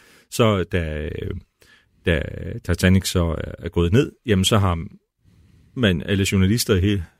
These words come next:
over, øh, hele kloden har jo så lavet deres research og har skulle skrive artikler om det, og der er skrevet bøger efterfølgende.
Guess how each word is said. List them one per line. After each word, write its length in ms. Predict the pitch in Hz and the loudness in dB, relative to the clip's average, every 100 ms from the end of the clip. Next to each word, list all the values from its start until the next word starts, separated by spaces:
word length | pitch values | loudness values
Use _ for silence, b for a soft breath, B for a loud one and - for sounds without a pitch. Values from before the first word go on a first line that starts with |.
| - - | -18 -8
over, 180 | 95 90 104 - | -6 -6 -8 -6
øh, 240 | 92 92 | -4 0
hele 180 | 110 107 | 0 2
kloden 240 | 127 156 | 0 0
har 120 | 127 92 | -2 -4
jo 60 | |
så 180 | - 104 | -4 -4
lavet 480 | 98 95 107 110 - | 0 2 2 0 -2
deres 260 | 82 87 | -2 -2
research 400 | 90 117 120 - 87 | -2 0 0 -4 -10
og 260 | 90 85 85 | -6 -4 -4
har 100 | 85 | -6
skulle 200 | - - | -8 0
skrive 160 | 95 | 2
artikler 380 | 85 - 120 113 | 2 0 0 0
om 180 | 85 87 | 0 2
det, 240 | 101 104 | 4 4
og 120 | 85 | 2
der 60 | - | -4
er 60 | 87 | -4
skrevet 240 | - 95 | -2 2
bøger 200 | 123 107 | 4 2
efterfølgende. 500 | 101 90 92 85 | 0 -6 -6 -4